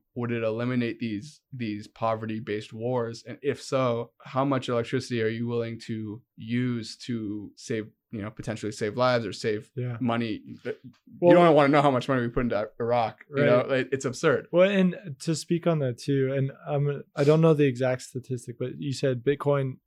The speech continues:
Speaker 2: as an energy consumption is about the top fifty, we'll say,
Speaker 1: Yeah.
Speaker 2: around top sixty. And then by market cap, I'm pretty sure Bitcoin's in, like, the top thirty as far as, uh, market cap of countries. I, I was, saw that statistic recently. We'll look it up.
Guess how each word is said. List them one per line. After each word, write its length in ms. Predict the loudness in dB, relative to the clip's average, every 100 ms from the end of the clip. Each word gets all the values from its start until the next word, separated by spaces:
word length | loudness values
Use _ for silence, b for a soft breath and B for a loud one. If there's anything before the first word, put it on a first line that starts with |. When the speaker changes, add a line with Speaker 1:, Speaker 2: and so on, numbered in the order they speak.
| -6
Speaker 2:
as 300 | -2 -2 -2
an 160 | -6 -4 0
energy 540 | 2 2 0 -2 -4
consumption 640 | -4 -6 -6 -6 -6 -6
is 120 | -6 -6
about 220 | -6 -6
the 180 | -10 -12 _ -6
top 320 | -2 -2 -2
fifty, 560 | 0 0 0 -4 -4 _ -8
we'll 100 | -6
say, 300 | -2 -2 -4 b b -14
Speaker 1:
Yeah. 120 | -4
Speaker 2:
around 300 | 0 0 -2
top 220 | -4 -4
sixty. 400 | -6 -6 -6 -6 b b b b b _ 0
And 120 | 2
then 200 | 2 2
by 240 | 4 4
market 440 | 4 4 2 0 -4
cap, 240 | -4 -4
I'm 120 | -6
pretty 160 | -4 -4
sure 160 | -2
Bitcoin's 400 | -2 -4 -4 -4
in, 80 | -4
like, 160 | -4 -6
the 80 | -8
top 260 | -8 -6
thirty 440 | -2 0 -2 -8 _ -10
as 140 | -8
far 220 | -4 -2 -2
as, 240 | -6 -12 _ _
uh, 280 | -2 0 0
market 420 | -2 0 0 -2 -2
cap 300 | -2 -2 -6
of 320 | -6 -4 -6
countries. 560 | -4 -4 -4 -10 -18 -20 _
I, 120 | -4 -2
I 240 | 0 -2
was, 180 | -2 0
saw 180 | 2 2
that 140 | 0
statistic 480 | -2 -6 -6 -6 -6
recently. 420 | -6 -6 -6 -6
We'll 300 | -4 -2 0
look 200 | 2 0
it 120 | -2
up. 200 | -2 -4